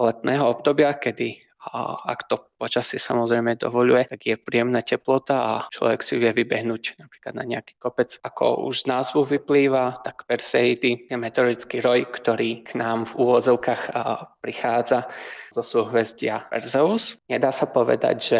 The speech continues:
by, o, prichádzal, prichádzal ten roj alebo tie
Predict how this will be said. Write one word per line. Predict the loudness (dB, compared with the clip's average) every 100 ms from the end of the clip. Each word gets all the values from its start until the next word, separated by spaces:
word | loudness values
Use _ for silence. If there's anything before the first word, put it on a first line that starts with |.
| 2
by, | -2 -4 -6 -6
o, | -4 -4
prichádzal, | -6 -4 -2 0 0 0 0 -4 -14 -14
prichádzal | -2 0 2 0 0
ten | -2
roj | 0 2 2 0 -8 _ -10
alebo | -8 -8
tie | -6 -8